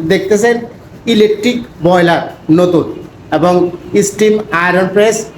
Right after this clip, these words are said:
সম্ভবত সেকেন্ড হ্যান্ড হবে এবং ওয়েল ডেকোর করা,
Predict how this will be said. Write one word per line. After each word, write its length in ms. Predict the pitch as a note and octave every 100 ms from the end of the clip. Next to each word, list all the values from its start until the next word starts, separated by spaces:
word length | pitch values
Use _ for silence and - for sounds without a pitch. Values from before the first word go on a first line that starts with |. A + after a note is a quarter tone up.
| -
সম্ভবত 520 | - G#3 F#3+ F3+ F#3
সেকেন্ড 380 | G3 G3+ F#3 F3+
হ্যান্ড 140 | F3+ G3
হবে 320 | G#3 A3+ A#3+ - - - -
এবং 420 | D3 F3+ F#3+ F3 - - - - C#3 D#3+
ওয়েল 340 | G#3 A#3+ A#3
ডেকোর 320 | G#3 G#3 G#3+
করা, 420 | G3+ F#3 G3 A#3